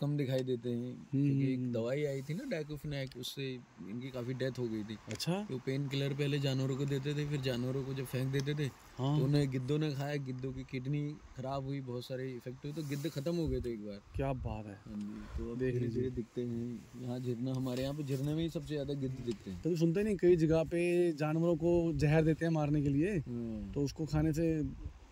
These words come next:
Speaker 2: दूसरे प्रजातियों को नुकसान होता ही है।
Speaker 1: उसके दूसरे प्रजातियों
Speaker 2: हाँ।
Speaker 1: को, उसमें गिद्ध सबसे ज्यादा हैं, क्योंकि गिद्ध जो है scavenger of the forest हैं,
Speaker 2: सही
Speaker 1: सफाई
Speaker 2: बात
Speaker 1: कर्मचारी हैं, तो सारे सड़े गले मांस को ये खाते हैं।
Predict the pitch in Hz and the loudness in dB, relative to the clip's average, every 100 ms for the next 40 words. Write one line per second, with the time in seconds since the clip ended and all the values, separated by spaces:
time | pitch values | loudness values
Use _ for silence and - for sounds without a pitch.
0 | - 139 170 151 151 147 165 147 147 147 | -4 -2 0 2 2 4 2 2 2 2
1 | 131 147 127 101 135 131 123 120 113 107 | 4 2 2 -2 -6 -6 -6 -8 -8 -6
2 | 107 113 107 101 117 143 135 151 147 156 | -4 -4 -4 -6 -4 -4 -2 -2 -2 -4
3 | 147 139 139 131 131 131 143 151 147 143 | -4 -4 -2 -2 -2 -4 -6 -4 -4 -2
4 | 165 156 156 175 - 151 151 156 165 156 | -2 0 -2 -2 -4 -2 0 0 0 0
5 | 151 151 127 120 117 117 104 - - - | 0 -2 -2 -4 -4 -8 -8 0 2 2
6 | 127 123 120 120 151 151 143 135 135 151 | 2 2 2 0 -2 -4 -4 -4 -6 -8
7 | 147 147 160 143 147 143 147 151 143 139 | -8 -6 -6 -6 -6 -4 -4 -4 -8 -10
8 | 139 139 131 117 123 123 | -10 -10 -10 -10 -8 -8